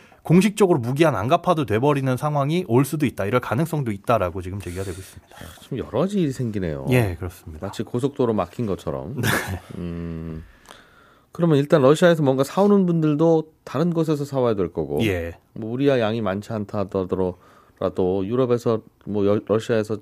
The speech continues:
Speaker 2: 자원이나 에너지 가져오려면
Speaker 1: 네.
Speaker 2: 당장 어렵다는 뜻이고, 러시아한테 뭘 팔지도 못하고 러시아 국민들은 사지도 못하고.
Speaker 1: 맞습니다. 정확한 날짜나
Speaker 2: 음.
Speaker 1: 어디 은행들, 이런 것들에 대한 구체적인 내용은 아직 안 나와 있는데, 그래서 우리나라도, 어, 어느 정도 파급 효과가 있는지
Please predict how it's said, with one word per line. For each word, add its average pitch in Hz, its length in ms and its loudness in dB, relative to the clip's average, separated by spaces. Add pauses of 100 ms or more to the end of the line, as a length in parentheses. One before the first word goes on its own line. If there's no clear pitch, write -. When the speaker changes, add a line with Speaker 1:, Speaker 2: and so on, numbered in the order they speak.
Speaker 2:
자원이나 104 840 -2
에너지 101 280 0
가져오려면 85 800 -2
Speaker 1:
네. 87 220 -8 (680)
Speaker 2:
당장 123 320 -4
어렵다는 107 440 -2
뜻이고, 92 300 -6
러시아한테 117 480 -2
뭘 104 200 0
팔지도 160 400 -4
못하고 110 320 -2
러시아 107 260 0
국민들은 117 400 -2
사지도 135 340 -6
못하고. 80 460 -6 (100)
Speaker 1:
맞습니다. 107 600 -6 (160)
정확한 151 300 0
날짜나 120 580 2
Speaker 2:
음. 78 460 -6
Speaker 1:
어디 147 280 2
은행들, 127 540 2
이런 151 240 0
것들에 135 360 -2
대한 120 180 -4
구체적인 139 420 0
내용은 120 240 0
아직 95 220 -2
안 92 100 -2
나와 135 180 4
있는데, 107 200 -4
그래서 113 380 0
우리나라도, 113 680 -2 (360)
어, 85 200 -6
어느 143 160 6
정도 165 260 2
파급 180 300 -2
효과가 131 260 -8
있는지 101 480 -4